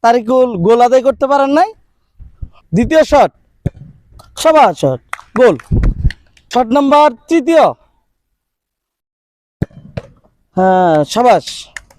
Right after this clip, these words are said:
সে তিনটা শট দিছে,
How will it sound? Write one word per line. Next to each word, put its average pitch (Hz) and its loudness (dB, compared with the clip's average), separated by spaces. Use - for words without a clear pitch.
সে 240 0
তিনটা 269 0
শট 254 -2
দিছে, 277 -2